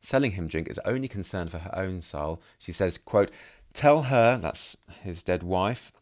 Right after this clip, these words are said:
"to pray to God for me." The poor man's wife has only just died, and he's given all these instructions to whisper into her dead ear, quote, "Tell her before she gets cold."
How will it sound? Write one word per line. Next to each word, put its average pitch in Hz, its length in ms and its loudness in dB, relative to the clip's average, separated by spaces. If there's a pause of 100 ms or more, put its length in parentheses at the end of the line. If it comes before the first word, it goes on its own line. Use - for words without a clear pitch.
(340)
"to - 80 -12
pray 110 440 2 (100)
to - 140 -10
God 92 260 -2
for - 160 -14
me." 76 300 -8 (560)
The 98 100 -12
poor - 220 -6
man's 101 260 0
wife 107 400 2
has 101 180 -4 (320)
only 123 160 -2
just 120 360 0
died, 107 240 2
and 92 80 -6
he's 113 340 -6 (220)
given 113 220 -6
all 123 120 -4
these 123 240 -2
instructions - 600 -4
to 104 100 -6
whisper 110 380 -4
into 104 160 -4
her 101 120 0
dead 107 300 2
ear, 101 300 2 (280)
quote, 110 260 6 (260)
"Tell 165 340 6
her 117 320 4 (480)
before 127 340 -4
she 120 160 -2
gets 123 240 2
cold." 92 600 -6